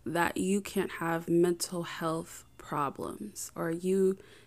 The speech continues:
you know, can't have depression, you can't be sad, you can't have anxiety.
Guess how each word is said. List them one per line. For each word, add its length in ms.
you 100
know, 120
can't 320
have 380
depression, 560
you 100
can't 300
be 120
sad, 520
you 120
can't 320
have 500
anxiety. 1040